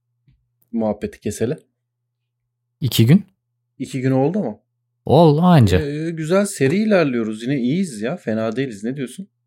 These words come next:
Speaker 2: Saatleri de sayarsak, evet, konularda sabit kalabilme olayı, e, yanımıza oturan kişilerin sabit oluşları ile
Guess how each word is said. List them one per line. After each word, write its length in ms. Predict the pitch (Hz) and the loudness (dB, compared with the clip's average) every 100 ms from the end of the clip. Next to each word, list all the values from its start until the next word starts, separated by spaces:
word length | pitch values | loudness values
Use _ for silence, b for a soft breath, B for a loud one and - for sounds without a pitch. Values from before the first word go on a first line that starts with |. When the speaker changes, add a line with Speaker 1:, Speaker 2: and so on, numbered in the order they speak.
| _ _ | _ _
Speaker 2:
Saatleri 640 | - - 101 - 107 104 | -8 0 0 0 0 2
de 100 | 101 | 2
sayarsak, 520 | 98 110 107 92 117 113 | 2 2 2 2 -2 -4
evet, 320 | - 120 131 - | 0 2 2 0
konularda 580 | 110 110 110 120 127 | 2 4 6 4 2
sabit 440 | 131 123 120 127 - | 2 2 2 0 -4
kalabilme 600 | - 120 120 120 127 131 | 0 2 2 2 2 2
olayı, 460 | 110 107 104 135 - _ _ _ _ _ _ - | 2 4 4 4 0 _ _ _ _ _ _ -4
e, 40 | 90 90 90 92 92 | 0 0 0 0 2
yanımıza 420 | 98 104 101 110 | 4 4 4 2
oturan 380 | 104 - 107 101 | 0 2 2 0
kişilerin 600 | - 101 98 95 98 - | -2 0 2 2 0 -2
sabit 680 | - 95 92 98 - - - - | -4 0 0 0 -6 -16 -14 -6
oluşları 840 | 95 90 - - - 92 92 92 - _ _ _ - | -6 -6 -8 -8 0 2 4 2 -2 _ _ _ -12
ile 400 | - 95 92 | -4 0 -2